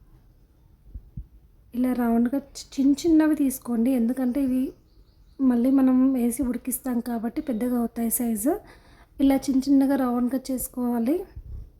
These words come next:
ఇలా చేసుకున్న తర్వాత చిటికెన వేలు ఉంటుంది కదా, దాంతోటి మధ్యలో అయితే హోల్ పెట్టుకోండి. ఇలా ఫస్ట్ అయితే ఇట్లా చేతితోటి ప్రెస్ చేసుకున్న తర్వాత ఇలా మధ్యలో అయితే హోల్ పెట్టుకోవాలి. ఇలా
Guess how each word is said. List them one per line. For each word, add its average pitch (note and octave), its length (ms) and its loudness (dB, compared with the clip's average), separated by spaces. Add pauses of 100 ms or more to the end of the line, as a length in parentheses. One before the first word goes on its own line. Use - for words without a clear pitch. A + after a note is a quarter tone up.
(1500)
ఇలా B3+ 120 2 (100)
చేసుకున్న B3 480 0
తర్వాత A#3+ 280 -4 (140)
చిటికెన C4 400 0
వేలు B3 200 2
ఉంటుంది A#3 400 0
కదా, B3+ 160 0 (180)
దాంతోటి A#3+ 500 0 (120)
మధ్యలో B3+ 380 2
అయితే D4 140 0 (120)
హోల్ B3+ 200 4 (180)
పెట్టుకోండి. A#3+ 500 0 (560)
ఇలా C4 180 4
ఫస్ట్ B3 240 -4
అయితే C4 240 -2
ఇట్లా C4+ 220 0 (600)
చేతితోటి C4 440 0 (180)
ప్రెస్ B3+ 300 -4
చేసుకున్న B3 360 -2 (100)
తర్వాత A#3+ 340 -2 (360)
ఇలా C4+ 140 6 (100)
మధ్యలో B3 320 0
అయితే D4+ 200 -6
హోల్ C4+ 260 2
పెట్టుకోవాలి. A#3+ 540 -2 (240)
ఇలా C4+ 140 4